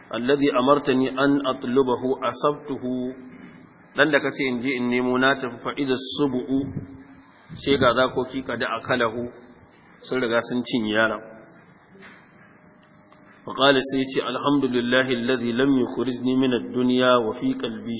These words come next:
shay'un." Yace, "Godiya ta tabbata ga Allah da yasa zan fita daga duniya babu wani abu na,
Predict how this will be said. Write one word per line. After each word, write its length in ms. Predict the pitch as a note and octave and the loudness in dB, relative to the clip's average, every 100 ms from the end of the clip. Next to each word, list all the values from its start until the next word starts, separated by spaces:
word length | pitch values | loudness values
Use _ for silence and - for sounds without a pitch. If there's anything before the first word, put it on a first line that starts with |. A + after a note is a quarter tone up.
| - | -4
shay'un." 300 | A#2+ A#2 - - - - - - - - _ A#2 | -6 -6 -14 -20 -20 -20 -20 -20 -20 -20 _ -10
Yace, 240 | A2+ C3+ | -6 -6
"Godiya 360 | A2+ A#2 C3 C3 | -4 0 0 2
ta 160 | C#3+ C#3 | 0 0
tabbata 420 | A#2+ A2+ C3+ B2 | -2 -2 -4 -4
ga 120 | A2+ | -2
Allah 260 | A#2+ B2+ B2 A2+ | -2 -2 -4 -2
da 80 | A2+ | -2
yasa 320 | A#2+ A#2 A2+ - - - - - - - - G#2+ | -2 -2 -4 -4 -14 -20 -20 -20 -20 -20 -20 0
zan 160 | D3 D#3 D3 | 2 2 -2
fita 240 | C#3+ B2+ C#3+ | -4 -2 0
daga 240 | C3 A#2 | 0 -2
duniya 760 | A2 C3+ C#3 C#3+ C3+ B2+ A2+ A2+ | -2 0 4 4 6 4 2 2
babu 360 | C3+ C#3+ B2+ B2 | 2 2 0 0
wani 200 | C#3+ D#3+ | 2 0
abu 240 | C#3+ A#2 A#2+ | -2 -2 -2
na, 240 | B2 | 4